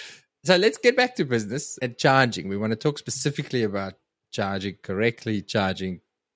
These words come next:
confidently. How did you get good at it?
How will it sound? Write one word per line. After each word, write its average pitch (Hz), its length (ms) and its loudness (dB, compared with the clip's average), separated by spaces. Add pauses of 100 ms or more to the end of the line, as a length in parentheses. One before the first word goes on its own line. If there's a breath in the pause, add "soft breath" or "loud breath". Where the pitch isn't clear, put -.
confidently. 92 800 -4 (1120)
How 202 640 4 (160)
did 170 160 -4 (140)
you 139 640 4 (440)
get 113 200 0
good - 160 2
at 80 120 -2
it? - 220 -16